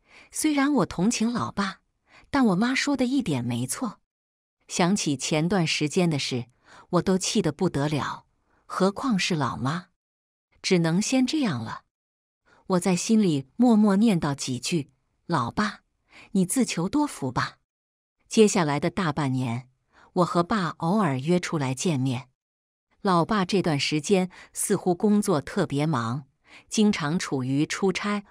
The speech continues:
或加班的状态，有时我都替他着急，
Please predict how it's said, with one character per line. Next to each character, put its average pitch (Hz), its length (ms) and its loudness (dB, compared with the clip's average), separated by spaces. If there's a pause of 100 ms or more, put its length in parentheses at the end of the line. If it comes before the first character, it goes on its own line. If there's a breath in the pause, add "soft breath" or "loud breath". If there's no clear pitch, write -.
或 147 260 -2
加 185 260 0
班 190 220 -2
的 156 80 -2
状 135 280 -4
态， - 300 -8 (720)
有 180 200 4
时 170 360 0 (180 soft breath)
我 170 140 2
都 180 160 0
替 196 180 -2
他 175 160 -2
着 156 260 -2
急， 139 420 -4